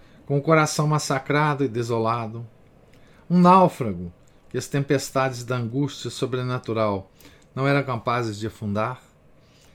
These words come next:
ela entra pelo portão de Jerusalém, em outro momento da mais terrível e mais dilacerante aflição do coração. Refaz na mente a peregrinação da manhã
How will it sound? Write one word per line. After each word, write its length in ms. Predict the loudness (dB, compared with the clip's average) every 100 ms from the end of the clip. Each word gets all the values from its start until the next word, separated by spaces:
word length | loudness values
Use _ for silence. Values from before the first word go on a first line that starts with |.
| -20 -6
ela 300 | 0 2 4
entra 320 | 2 2 -2
pelo 260 | -2 0 0
portão 440 | -2 -6 -4 -8
de 80 | -6
Jerusalém, 720 | -4 -4 -4 -6 -6 -6 -6 -10 _ _ _ _ -20 -20 -10
em 160 | -4 2
outro 340 | 2 2 0
momento 500 | -2 0 0 -2 -4
da 140 | -6 -4
mais 260 | -2 -4
terrível 580 | -2 -2 0 -4 -4 -6
e 80 | -6
mais 260 | -6 -4 -4
dilacerante 960 | -2 -2 -2 -4 -4 -4 -8 -12 -20 -20 _ -20 -20 -20 -20 -20 -14
aflição 680 | -8 -4 -4 -4 -4 -4 -4
do 160 | -8 -10
coração. 480 | -8 -8 -10 -14 -16 -18 -20 _ _ _ _ _ _ _ _ -20 _ _ _ -20 -20 -20 -20 -20 -20 -20 -20 -20 -14
Refaz 440 | -2 0 4 6 6
na 140 | 4
mente 540 | 4 4 2 0 -8 -6
a 80 | -6
peregrinação 840 | 0 2 2 0 0 -4 -4 -6
da 100 | -4
manhã 460 | -4 -4 -2 -4 -6